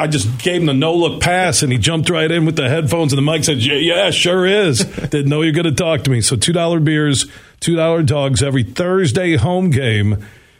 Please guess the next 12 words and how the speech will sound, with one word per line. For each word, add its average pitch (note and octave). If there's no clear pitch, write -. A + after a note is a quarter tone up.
at B2+
Van B2+
Andel D3+
Arena E3
with D3
the C3
Grand C3
Rapids B2
Gold, A#2
six -
P D3+
M C#3